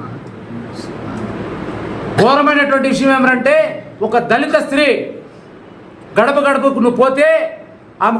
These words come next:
కడుపు మంట ఏదో చెప్పుకుంటే ఆమె కడుపు కొట్టినటువంటి దుర్మార్గుడు అయినటువంటి ఎమ్మెల్యేను సిగ్గు లేదని అడుగుతున్నాను ఈ సందర్భంగా. ఇంకొకసారి దళితుల గురించి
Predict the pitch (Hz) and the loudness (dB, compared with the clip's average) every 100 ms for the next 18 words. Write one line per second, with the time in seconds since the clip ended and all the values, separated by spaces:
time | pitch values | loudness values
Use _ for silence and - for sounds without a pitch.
0 | 214 285 - 285 262 269 269 269 269 294 | 0 0 0 0 0 0 0 -2 0 -2
1 | 254 247 202 - - - - 220 214 - | 0 2 0 -2 -10 -8 -2 -2 -2 -2
2 | 233 330 339 - 285 277 269 269 254 - | 0 0 -2 -2 -2 0 -2 0 -2 -2
3 | - 262 247 311 320 311 285 254 240 240 | 0 2 4 4 2 0 -2 -4 -6 -4
4 | 220 226 247 240 202 156 - - - - | -2 0 0 -2 -4 -6 -12 -18 -20 -20
5 | - - - - - - 294 311 339 320 | -20 -20 -20 -20 -12 -2 0 2 4 4
6 | 302 294 277 269 247 233 208 220 220 208 | 4 0 -2 -2 -2 -2 -2 0 0 0
7 | 196 160 120 - - - 110 107 - - | 0 -2 -4 -8 -16 -16 -16 -16 -18 -6
8 | 202 214 294 - 277 269 254 277 277 262 | -2 2 2 2 -2 0 0 0 -2 -2
9 | 247 | -4